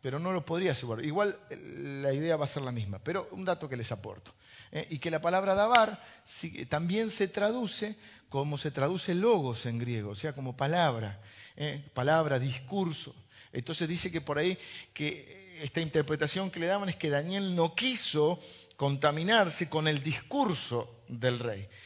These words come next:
Independientemente de si esta palabra sea así, tengo que buscar una buena página, si alguno tiene, necesito una buena página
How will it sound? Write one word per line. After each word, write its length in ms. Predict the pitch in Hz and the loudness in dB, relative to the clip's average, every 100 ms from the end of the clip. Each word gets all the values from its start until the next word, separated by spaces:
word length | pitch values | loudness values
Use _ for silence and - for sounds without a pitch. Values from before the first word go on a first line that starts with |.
| - | -8
Independientemente 1000 | - 170 175 156 156 254 240 180 190 190 | -2 0 2 2 0 -2 -2 -2 -2 -2
de 100 | 143 | -2
si 120 | 127 175 | -2 -2
esta 240 | - 143 | -2 0
palabra 300 | 139 151 151 | 2 2 2
sea 160 | - 135 | 0 -2
así, 280 | 156 160 156 - | -2 -6 -8 -12
tengo 160 | - 196 | -4 -2
que 80 | 190 | 0
buscar 220 | 156 196 | -2 -2
una 100 | 175 | -2
buena 320 | 170 214 190 | -2 -2 -2
página, 320 | 202 - 170 | -4 -4 -6
si 100 | 135 | -4
alguno 260 | 143 165 165 | -4 -4 -8
tiene, 300 | 156 185 185 - - - | -8 -8 -8 -12 -20 -16
necesito 380 | - 127 143 160 | -10 -6 -6 -6
una 100 | 170 | -4
buena 300 | 147 180 165 | -2 -2 -4
página 400 | 170 170 180 185 | -6 -6 -6 -8